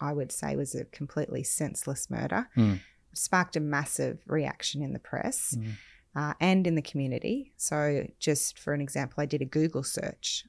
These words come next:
Speaker 1: of her name
Speaker 2: Mm.
Speaker 1: and twenty-seven thousand results came up.
Speaker 2: Wow, okay.
Speaker 1: Yeah. As a result of her murder, domestic violence against women has again been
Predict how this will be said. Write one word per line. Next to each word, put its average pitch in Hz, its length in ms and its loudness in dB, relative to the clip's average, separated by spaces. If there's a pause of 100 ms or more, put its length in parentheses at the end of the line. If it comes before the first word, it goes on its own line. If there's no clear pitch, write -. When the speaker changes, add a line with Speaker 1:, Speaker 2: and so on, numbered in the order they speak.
Speaker 1:
of 147 220 -2
her - 180 0
name 143 520 -2
Speaker 2:
Mm. 104 280 6 (120)
Speaker 1:
and 151 420 0 (100)
twenty-seven 143 840 0
thousand 135 540 -4
results - 800 -6 (320)
came 151 320 -2
up. - 100 -10 (180)
Speaker 2:
Wow, 104 360 0
okay. 117 60 -6
Speaker 1:
Yeah. 110 180 0 (640)
As 156 160 4
a 151 40 6
result 156 440 2
of 143 520 -2 (220)
her 151 140 2
murder, 151 440 2 (220)
domestic - 400 -2
violence 147 920 -2 (600)
against 143 400 -2
women 151 220 0
has 143 400 -4 (160)
again 147 420 -2
been 139 440 -2